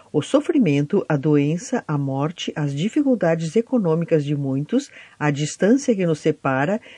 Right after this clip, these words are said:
não queremos esconder nem diminuir a força de estarmos unidos em Cristo Jesus.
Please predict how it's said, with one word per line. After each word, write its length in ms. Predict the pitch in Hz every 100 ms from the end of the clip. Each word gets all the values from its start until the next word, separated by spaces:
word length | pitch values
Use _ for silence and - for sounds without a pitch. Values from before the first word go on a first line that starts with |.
| -
não 160 | 180
queremos 420 | 226 214 226 254 226
esconder 540 | 208 - 196 180 240
nem 280 | 220 247 320
diminuir 640 | 285 277 240 185 180 269 - -
a 120 | 247
força 500 | 247 - 185 214 -
de 120 | 151 143
estarmos 540 | - 151 156 156 143 -
unidos 640 | 151 139 143 160 233 277 -
em 120 | 151
Cristo 360 | - 127 -
Jesus. 600 | 135 139 139 190 156 123